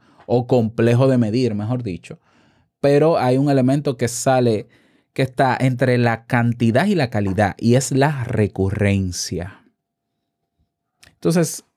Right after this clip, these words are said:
el, el, el elemento recurrencia habla, dice muchas cosas de quien produce un programa diario. Y,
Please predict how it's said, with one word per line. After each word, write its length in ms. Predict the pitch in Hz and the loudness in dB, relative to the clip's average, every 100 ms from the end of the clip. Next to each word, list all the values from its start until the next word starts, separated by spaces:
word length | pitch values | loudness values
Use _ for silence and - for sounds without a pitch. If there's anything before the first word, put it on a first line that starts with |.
| _ - | _ 0
el, 360 | 143 151 147 - | 2 2 -2 -2
el, 220 | 151 143 | -2 0
el 200 | 147 156 | 0 2
elemento 500 | 156 156 175 240 240 | 2 2 0 0 0
recurrencia 1080 | 220 165 165 147 139 139 120 117 113 107 120 - _ _ _ _ _ _ _ | 0 0 0 0 2 2 0 0 0 0 -4 -12 _ _ _ _ _ _ _
habla, 640 | 131 151 160 165 165 151 - | -2 0 2 2 0 -4 -6
dice 400 | 131 160 170 185 | 0 0 2 0
muchas 320 | 160 170 185 | 0 0 -4
cosas 480 | - 143 143 156 - | 0 0 2 -2 -2
de 260 | 113 113 110 | 0 0 0
quien 240 | 120 107 | 0 2
produce 340 | 107 107 110 | 2 0 0
un 80 | 110 | -2
programa 360 | 104 98 95 87 | -4 -4 -6 -6
diario. 380 | 85 - - - _ _ _ _ _ _ _ _ _ _ _ | -10 -12 -16 -20 _ _ _ _ _ _ _ _ _ _ _
Y, 440 | 127 127 151 - | 2 4 4 0